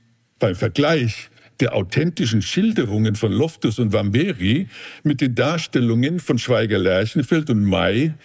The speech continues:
die ein, zwei Dekaden später verfasst wurden, fällt auf, dass die Nacherzähler einen deutlich aggressiveren Duktus gewählt hatten.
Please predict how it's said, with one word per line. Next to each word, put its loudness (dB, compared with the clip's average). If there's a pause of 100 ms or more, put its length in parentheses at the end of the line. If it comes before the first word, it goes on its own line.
(300)
die 0
ein, 0
zwei 0
Dekaden -2
später 0
verfasst -2
wurden, 0
fällt -2
auf, -2 (500)
dass 0
die -2
Nacherzähler 0 (220)
einen 2
deutlich 0
aggressiveren 0
Duktus -2
gewählt 0
hatten. -10